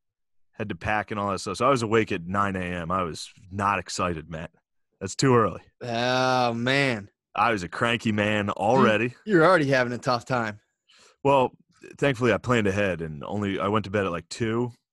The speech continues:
Speaker 1: totally sober. Had a nice
Speaker 2: Okay.
Speaker 1: night.
Speaker 2: There you go.
Speaker 1: But, um, yeah, I, I saw her put her book bag in a shotgun while we were, like, bringing
Speaker 2: <laughs>
Speaker 1: stuff out to the car. And I,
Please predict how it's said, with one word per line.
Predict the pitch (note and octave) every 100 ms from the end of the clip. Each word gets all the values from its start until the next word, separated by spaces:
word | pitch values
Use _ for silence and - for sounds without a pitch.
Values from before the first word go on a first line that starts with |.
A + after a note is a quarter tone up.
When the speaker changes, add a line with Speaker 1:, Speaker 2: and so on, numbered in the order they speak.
| _ _ _
Speaker 1:
totally | A#2+ C3 C#3
sober. | - A2 G#2 A2+ A#2 _ _
Had | B2+ B2+
a |
nice | B2 A2+
Speaker 2:
Okay. | A#2
Speaker 1:
night. | E2+ - _ _ -
Speaker 2:
There | C#3+
you | B2
go. | D3+ - _ _ _ _ _ _ _ _ _ -
Speaker 1:
But, |
um, | G2 F#2+ F2 D#2+ - _ _ _ _ _ _ _ _ _ _ - _ _ _ _
yeah, | A#2 A2+ F2+
I, | G#2 -
I | G2
saw | G2 C3+ B2
her | A#2
put | G2 B2 G2+
her | G#2
book | D#2+ G#2 -
bag | G2 F2 E2+
in | E2 -
a | E2+ D#2+ -
shotgun | - F#2+ F2+ D#2+ C#2+ -
while | - F#2
we | F#2
were, | F#2
like, | F2+ E2+
bringing | F#2+ F2+
Speaker 2:
<laughs> |
Speaker 1:
stuff | D#2 F2+
out | F#2 E2+
to | F2
the |
car. | - F#2 E2+
And | D2+
I, | D#2+ D#2+